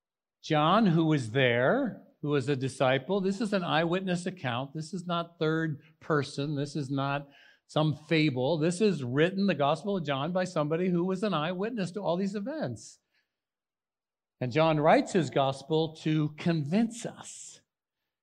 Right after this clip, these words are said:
that Jesus Christ came from God, God's his Father, he is the Savior, and that by believing in him, we can have eternal life,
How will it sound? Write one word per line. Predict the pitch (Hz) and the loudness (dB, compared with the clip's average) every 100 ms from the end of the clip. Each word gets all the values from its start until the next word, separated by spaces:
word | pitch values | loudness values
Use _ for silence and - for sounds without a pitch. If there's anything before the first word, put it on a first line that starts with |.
| _ | _
that | 139 127 | -4 -2
Jesus | 156 175 190 226 214 | 0 0 0 -4 -6
Christ | - 135 131 139 - | -4 0 0 -2 -6
came | 151 156 214 208 | 0 2 2 0
from | 214 196 | -2 -2
God, | 131 127 139 147 | 0 2 2 2
God's | 127 143 185 - | 0 0 0 0
his | 202 196 | -2 -2
Father, | - 123 123 123 139 | -4 -2 -2 -2 -2
he | 127 147 151 | -2 -4 0
is | 165 190 156 | 0 0 -2
the | 165 | -6
Savior, | - 139 123 113 123 123 117 _ - | -2 -2 -2 -4 -4 -6 -8 _ -4
and | 131 131 | -2 0
that | 123 | -2
by | 131 123 | 0 -2
believing | 117 127 127 151 170 175 165 131 123 101 92 92 104 _ _ _ _ _ _ _ _ _ _ _ | 0 -2 0 2 2 2 0 -2 -4 -8 -12 -20 -20 _ _ _ _ _ _ _ _ _ _ _
in | 135 139 | -2 0
him, | 135 143 135 123 117 | 2 2 0 0 -2
we | 117 117 | -4 -4
can | 120 | -4
have | 120 117 117 | -2 -4 -4
eternal | 113 135 127 127 | -8 -8 -6 -4
life, | 120 113 110 | -2 -2 -4